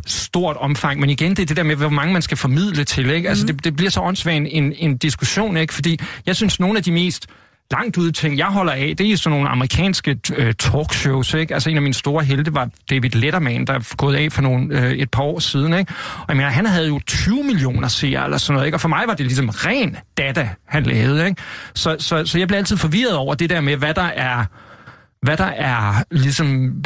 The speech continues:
Speaker 1: let formidlet, og hvad der
Speaker 2: Mhm.
Speaker 1: ikke er, ikke? Altså, jeg tror bare, at man, man for fuld kraft skal være sig selv, ikke?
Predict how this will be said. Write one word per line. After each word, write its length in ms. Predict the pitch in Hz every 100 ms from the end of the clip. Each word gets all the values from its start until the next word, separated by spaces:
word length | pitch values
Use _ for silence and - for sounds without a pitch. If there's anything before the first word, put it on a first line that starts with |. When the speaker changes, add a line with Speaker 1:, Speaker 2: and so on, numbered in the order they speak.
| 180
Speaker 1:
let 380 | 151 110 175 -
formidlet, 600 | - 170 156 165 151 147
og 120 | 143
hvad 140 | 151
der 140 | 156 180
Speaker 2:
Mhm. 120 | 190
Speaker 1:
ikke 320 | 165 185 220 -
er, 300 | 104 123 156
ikke? 180 | 208
Altså, 140 | 175 143
jeg 100 | 185
tror 180 | 202 214
bare, 280 | 160 185 202
at 100 | 180
man, 240 | 156 160
man 200 | 151 156
for 140 | - 151
fuld 360 | - 254 254
kraft 340 | - 147 165 -
skal 200 | - 143
være 180 | 143
sig 140 | 135 117
selv, 280 | 156 185 170
ikke? 160 | 170